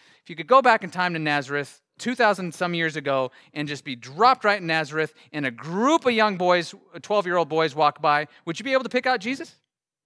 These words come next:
He didn't have a halo. He didn't have a warm, iridescent glow about him. How would you have gotten to know him?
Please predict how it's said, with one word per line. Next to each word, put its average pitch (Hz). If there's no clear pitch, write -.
He 208
didn't 254
have 254
a 202
halo. 240
He 196
didn't 247
have 247
a 226
warm, 233
iridescent 233
glow 214
about 185
him. 190
How 202
would 214
you 226
have 208
gotten 226
to 208
know 214
him? 151